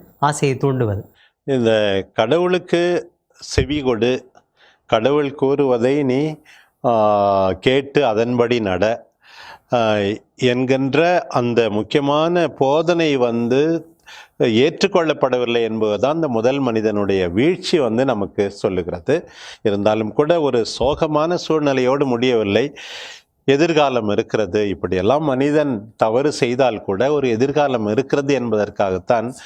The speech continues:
Speaker 2: இந்த நாளிலேயே நமக்கு கொடுக்கப்பட்டிருக்கிறது. அந்த, ஆ, தாவீதினுடைய அந்த மனமாற்ற பாடல், ஆ, ஒரு எதிர்காலம் இருக்கிறது, மன்னிப்பு இருக்கிறது, புது வாழ்வு இருக்கிறது என்ற நோக்கோடு தான் இந்த வாசகமும் கொடுத்த-,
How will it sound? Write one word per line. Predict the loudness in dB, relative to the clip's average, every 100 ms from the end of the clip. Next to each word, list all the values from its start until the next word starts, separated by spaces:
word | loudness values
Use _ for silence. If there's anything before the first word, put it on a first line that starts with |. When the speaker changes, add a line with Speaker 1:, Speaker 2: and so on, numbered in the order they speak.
| -18 -8
Speaker 2:
இந்த | -2 0 2
நாளிலேயே | 2 2 2 2 2
நமக்கு | 0 -2 -2 -2
கொடுக்கப்பட்டிருக்கிறது. | 0 0 0 0 -4 -2 -4 0 0
அந்த, | 2 2 2 0 -2 -10 -18 -10 -2
ஆ, | 2 2 2
தாவீதினுடைய | 0 0 0 0 -2 -2 -2 0 0 0 -2
அந்த | -2 -2
மனமாற்ற | -2 -2 0 -2 -4 -8
பாடல், | -4 -2 -2 -4 -8 -8
ஆ, | -4 -2
ஒரு | -2 -2 0
எதிர்காலம் | 0 -2 0 0 0 -4
இருக்கிறது, | -8 -6 -8 -2 -4
மன்னிப்பு | -2 -2 -2 0 -2
இருக்கிறது, | -4 -4 -4 -4 -2 -2 -4 -12 -20 _
புது | -2 0 2
வாழ்வு | 2 2 2 0
இருக்கிறது | 0 2 2 2 0 -2 -2
என்ற | -2 0 -2
நோக்கோடு | 0 -2 0 -2 -2
தான் | -2 -2 0
இந்த | -2 0 0 -2 -6 -14 -16 -2 0
வாசகமும் | 0 -2 -2 -2 -4
கொடுத்த-, | -2 -4 -4 -6